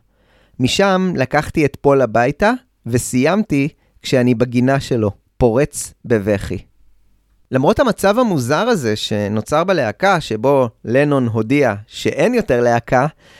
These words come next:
החברים היו צריכים להמשיך ולעבוד בלהיות להקה,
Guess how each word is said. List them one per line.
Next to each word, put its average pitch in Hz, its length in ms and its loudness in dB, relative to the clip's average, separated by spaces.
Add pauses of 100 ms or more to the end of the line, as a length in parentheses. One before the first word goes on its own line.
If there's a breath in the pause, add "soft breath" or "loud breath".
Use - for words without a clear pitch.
(320 soft breath)
החברים 135 500 0
היו 269 160 0
צריכים 285 380 -4
להמשיך 262 420 0
ולעבוד 196 720 2 (220)
בלהיות 143 460 2
להקה, 113 440 0